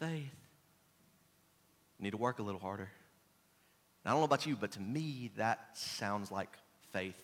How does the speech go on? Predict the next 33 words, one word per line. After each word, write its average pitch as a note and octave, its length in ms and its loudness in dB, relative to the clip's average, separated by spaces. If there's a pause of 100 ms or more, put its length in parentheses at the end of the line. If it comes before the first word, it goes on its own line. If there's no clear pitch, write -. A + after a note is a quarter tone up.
(140)
through F#2 220 -8 (100)
works. - 380 -14 (1700)
So - 100 -14
that's C#3+ 240 10
what C3+ 100 4
false A#2 300 6
gospels - 420 0
preach. - 380 -14 (540)
And C#3+ 60 6
that's D#3+ 120 8
what F#3+ 100 2
the D#3 40 -4
Judaizers F#3+ 540 8
were A#2 60 -2
preaching. C3 280 0
And A2 100 0
that's B3 280 10
why B3 160 12
Paul A#3+ 420 12 (140)
specifically A#3+ 640 4
was F3+ 160 6
clarifying, E3 600 8
"Hey, G3+ 240 10 (760)
this D4 300 10
is C4 160 8
not A#3 300 12
s-, - 340 2
a E3 100 12
gospel F#3 640 10
that D#3+ 180 12
is E3+ 140 4
true." B3+ 400 6 (640)
Because G#3+ 320 10